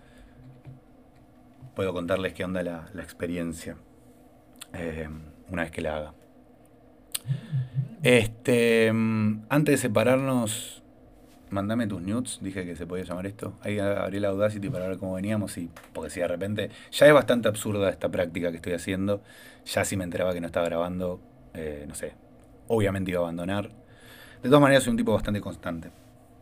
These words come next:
Eh, casi que mar-, me caracterizo por mi constancia. Eh, muchos proyectos los,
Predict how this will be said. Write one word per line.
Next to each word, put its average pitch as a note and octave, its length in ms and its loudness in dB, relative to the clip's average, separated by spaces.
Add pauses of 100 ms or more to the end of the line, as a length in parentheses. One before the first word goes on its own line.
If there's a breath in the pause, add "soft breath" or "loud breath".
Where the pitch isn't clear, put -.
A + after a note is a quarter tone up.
Eh, E2 360 -12 (420)
casi B2+ 240 6
que G#2 80 2
mar-, F#2 320 4
me F2+ 140 -4
caracterizo F2 540 0
por F2 100 -2
mi E2+ 100 -6
constancia. E2+ 520 -8 (880 loud breath)
Eh, F2+ 280 -8
muchos G#2+ 240 -2
proyectos - 880 -4 (440)
los, - 680 -8